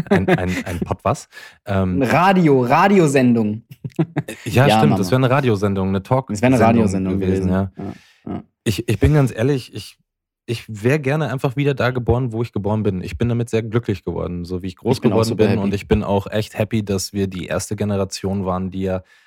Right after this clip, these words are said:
Speaker 1: quasi so, ähm, Multimedia-affin war. Also dadurch, dass all das, was entstanden ist, ist ja so neunziger passiert und,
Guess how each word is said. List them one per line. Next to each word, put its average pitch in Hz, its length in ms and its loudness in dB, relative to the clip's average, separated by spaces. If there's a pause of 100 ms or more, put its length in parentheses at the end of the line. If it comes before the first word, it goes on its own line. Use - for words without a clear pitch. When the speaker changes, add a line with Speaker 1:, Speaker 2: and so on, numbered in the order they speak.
(120)
Speaker 1:
quasi 95 380 -4
so, 90 440 -4
ähm, 87 380 -6 (380)
Multimedia-affin 113 1400 -4 (560)
war. 110 640 -2
Also 104 200 -4
dadurch, 107 420 -4
dass 104 220 -4
all 107 320 -2
das, 104 420 -6
was - 360 -8
entstanden 98 520 -4
ist, 104 180 -4
ist - 180 -12
ja 98 260 -2
so 90 160 -8
neunziger 98 480 -4
passiert 110 520 -2
und, 90 200 -6